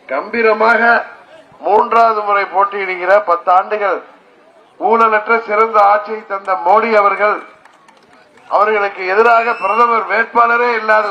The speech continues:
சூழ்நிலை தான் இன்றைக்கு இருக்கிறது. அதனாலதான் சொல்றேன், நமது பகுதி மக்கள் உங்கள் ஓட்டுகளை வீணடிக்காமல் சிந்தாமல் சிதறாமல் இந்தியாவின் பாதுகாப்பிற்கு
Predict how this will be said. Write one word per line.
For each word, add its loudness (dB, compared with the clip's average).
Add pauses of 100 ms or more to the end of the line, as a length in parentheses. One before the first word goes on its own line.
சூழ்நிலை -8
தான் 2 (300)
இன்றைக்கு -12
இருக்கிறது. -14 (760)
அதனாலதான் 2
சொல்றேன், -2
நமது -6 (100)
பகுதி -2 (100)
மக்கள் 0 (800)
உங்கள் -4 (120)
ஓட்டுகளை 0 (100)
வீணடிக்காமல் 0 (1300)
சிந்தாமல் 0
சிதறாமல் 0 (800)
இந்தியாவின் 0
பாதுகாப்பிற்கு 0